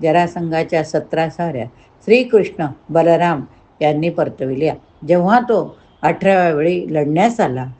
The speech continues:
आपल्यासोबत काल यवनासे घेऊन आला, त्यावेळी श्रीकृष्णाने मथुरा सोडण्याचा निश्चय केला. आधुनिक ओखा प्रदेशात समुद्रकिनारी शांतीने राहण्याचे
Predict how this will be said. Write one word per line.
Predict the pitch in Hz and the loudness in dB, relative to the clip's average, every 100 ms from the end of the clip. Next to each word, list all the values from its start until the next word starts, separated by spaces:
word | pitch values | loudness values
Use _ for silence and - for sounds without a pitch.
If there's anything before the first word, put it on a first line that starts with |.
| _ _ - | _ _ -6
आपल्यासोबत | 147 185 214 220 208 160 170 156 - _ _ | -2 2 2 2 -2 0 0 -2 -10 _ _
काल | 160 175 180 | 2 2 2
यवनासे | 165 147 156 151 151 190 | 0 0 -2 -2 -2 -2
घेऊन | 190 175 165 | 0 0 -2
आला, | 180 147 127 127 _ _ - | -4 -6 -10 -14 _ _ -2
त्यावेळी | 185 175 160 | 2 4 2
श्रीकृष्णाने | 151 156 165 - 147 - 151 160 | -2 -2 -2 -4 -8 -4 -2 -2
मथुरा | 156 131 - 165 | -2 -4 -2 -2
सोडण्याचा | 175 175 147 143 135 143 | -2 -4 -4 -4 -4 -4
निश्चय | 147 127 - 139 | -4 -6 -6 -6
केला. | 143 208 131 127 _ _ _ _ _ _ _ _ _ _ _ _ _ _ _ _ _ _ _ _ _ _ _ _ _ - | -2 -2 -2 -14 _ _ _ _ _ _ _ _ _ _ _ _ _ _ _ _ _ _ _ _ _ _ _ _ _ 0
आधुनिक | 214 262 277 311 302 | 2 4 4 4 4
ओखा | 208 190 185 226 | 2 2 2 2
प्रदेशात | 233 - 175 156 165 214 208 - - _ _ _ - | 2 2 0 0 -2 0 -2 -2 -14 _ _ _ 2
समुद्रकिनारी | 214 247 220 240 226 175 170 180 202 - - - _ - | 4 4 4 4 2 0 2 4 4 2 -6 -20 _ 0
शांतीने | 196 185 156 190 185 202 | 2 2 0 0 2 2
राहण्याचे | 202 170 147 147 202 240 | 2 0 -2 0 2 2